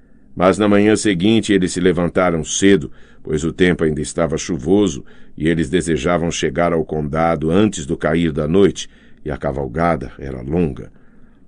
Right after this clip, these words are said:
Toda a gente de Brie saiu às portas para vê-los partir, e sentiam uma alegria que havia mais de um ano não provavam. Aqueles que não tinham visto antes os forasteiros com toda a sua indumentária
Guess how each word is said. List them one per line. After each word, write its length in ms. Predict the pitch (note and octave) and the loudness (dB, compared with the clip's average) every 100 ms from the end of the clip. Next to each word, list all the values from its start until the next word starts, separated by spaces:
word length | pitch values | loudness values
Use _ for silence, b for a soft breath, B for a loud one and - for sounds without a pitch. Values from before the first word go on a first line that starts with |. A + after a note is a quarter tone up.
| - | -4
Toda 340 | D#2 F2+ F2 | 2 4 4
a 20 | F2 | 2
gente 380 | F2 G2 F2+ | 4 4 2
de 120 | D#2+ E2 | -2 -2
Brie 280 | D2 G2+ G2 | 0 2 0
saiu 460 | - F2 F#2+ F#2+ | 0 0 2 2
às 180 | F2+ - | 0 -2
portas 520 | - G2 F#2+ E2 D2+ | 2 2 2 0 -6
para 200 | - D#2+ | -2 -2
vê-los 340 | C#2 F2+ D#2 - | 0 0 -2 -4
partir, 520 | D#2+ C2+ - F2 D2+ b b b - | -4 -4 -4 -2 -2 b b b -6
e 100 | F#2 | 0
sentiam 580 | A2+ G#2 - A#2 A#2 | 2 2 4 6 6
uma 280 | G2+ G2+ G2+ | 4 2 2
alegria 580 | G2+ G2 D2+ G2 B2+ A2+ | 2 2 2 4 4 4
que 160 | F2 G#2 | 4 2
havia 360 | F2+ E2 G#2+ | 2 2 2
mais 280 | F#2+ G#2+ A#2 | 2 2 2
de 140 | F2+ | 2
um 180 | G2+ G2 | 2 4
ano 320 | A2+ B2 A2+ | 4 4 4
não 180 | G2 F#2 | 2 0
provavam. 720 | F2+ E2 A#1+ B1 A1 A#1+ A1 b b b b b b | 0 -2 -4 -10 -12 -14 -16 b b b b b b
Aqueles 560 | F#2 G2+ - B2 B2+ A2 | 2 4 6 6 6 4
que 100 | B2 | 2
não 160 | A2+ | 2
tinham 400 | G#2 A2+ A2+ G2+ | 2 0 2 2
visto 420 | F2 G#2+ A2 G#2 G2 | 2 2 0 4 4
antes 400 | G#2+ A#2 F2 D2+ | 4 2 -2 -6
os 140 | D#2 | -4
forasteiros 760 | F#2+ F2 D#2+ - F#2+ G2+ D#2+ | 0 0 -2 4 4 4 0
com 200 | - D2+ | -6 -10
toda 340 | C#2 G2 G#2+ F#2 | -2 2 2 0
a 20 | |
sua 220 | - F#2+ | -2 -2
indumentária 840 | F2 D#2+ F2 D#2 C#2 E2+ E2 D#2 | -2 0 -2 -2 -2 0 2 0